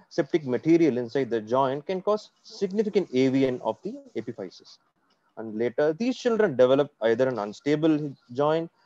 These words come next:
with a significant amount of shortening and growth disturbances requiring multiple surgical interventions throughout their growing period.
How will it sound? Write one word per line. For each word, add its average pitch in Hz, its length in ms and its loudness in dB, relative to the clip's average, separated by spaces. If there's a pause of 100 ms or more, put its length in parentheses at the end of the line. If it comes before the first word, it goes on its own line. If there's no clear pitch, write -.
(160)
with 233 160 0
a 226 60 4
significant 202 640 0
amount 160 220 2
of 131 120 -2
shortening 135 580 0
and 107 180 -6
growth 123 200 0
disturbances 120 520 -6
requiring 147 500 0 (340)
multiple 208 520 0
surgical 135 340 0
interventions 120 600 -4
throughout 131 380 0
their 113 100 -2
growing 101 380 -6
period. 101 300 -6